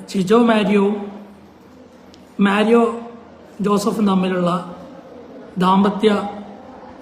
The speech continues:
ഏഹ്, കല്ലുകടികൾ, അതിനെ തുടർന്നുള്ള തല്ല്, പോലീസ് കേസ്,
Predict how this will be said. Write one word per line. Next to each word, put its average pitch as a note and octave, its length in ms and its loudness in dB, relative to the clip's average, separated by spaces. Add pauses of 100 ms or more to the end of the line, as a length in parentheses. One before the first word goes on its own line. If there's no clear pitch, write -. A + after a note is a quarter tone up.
(140)
ഏഹ്, F3 220 -6 (420)
കല്ലുകടികൾ, F#3+ 540 2 (1160)
അതിനെ G#3 280 2
തുടർന്നുള്ള G3+ 420 4 (920)
തല്ല്, F#3 280 2 (760)
പോലീസ് F#3+ 400 4
കേസ്, F#3+ 340 2